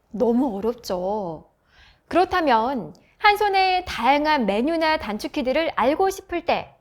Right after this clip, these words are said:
어떻게 하면 될까요? 한 손해를 사용하다가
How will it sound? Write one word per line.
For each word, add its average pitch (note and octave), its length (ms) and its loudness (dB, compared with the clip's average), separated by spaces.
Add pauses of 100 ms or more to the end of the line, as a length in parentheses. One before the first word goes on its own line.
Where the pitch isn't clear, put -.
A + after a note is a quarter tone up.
(320)
어떻게 G4 400 -2
하면 D4+ 180 -2
될까요? G#3+ 600 -6 (1160)
한 G4 180 0
손해를 E4+ 460 6
사용하다가 D4 920 0